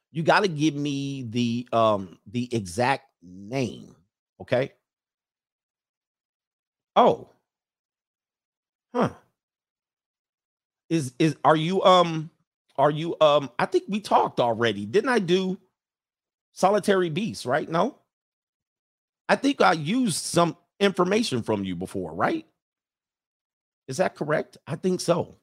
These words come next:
Hmm. I think we, you featured either me on your site between, I think you had me lined up against Kevin Samuel's philosophy. Let me see if that's you. Is that you? Wait, is that you?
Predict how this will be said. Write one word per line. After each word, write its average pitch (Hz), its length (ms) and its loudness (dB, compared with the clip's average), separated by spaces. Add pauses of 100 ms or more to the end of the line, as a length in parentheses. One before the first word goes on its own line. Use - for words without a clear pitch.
(220)
Hmm. 175 180 -4 (140)
I 131 60 2
think - 220 -4
we, 139 220 -4 (120)
you 139 160 -4
featured 151 400 -2
either 127 220 0
me 147 340 2
on 147 360 4
your 139 260 6
site 156 460 0 (520)
between, 143 400 -2
I 131 60 2
think 190 240 -2
you 175 120 0
had 156 200 2
me 143 160 -2
lined 139 300 0
up 131 120 0
against 123 340 -4
Kevin 143 260 0
Samuel's 143 500 -2
philosophy. 107 720 -4 (840)
Let 170 80 -2
me 214 80 -2
see - 160 -4
if 131 100 -6
that's 110 240 -4
you. 98 200 -6 (580)
Is 139 140 0
that 175 200 2
you? 160 260 4 (640)
Wait, 98 280 -8 (240)
is 127 80 -14
that 139 180 -4
you? 156 140 -4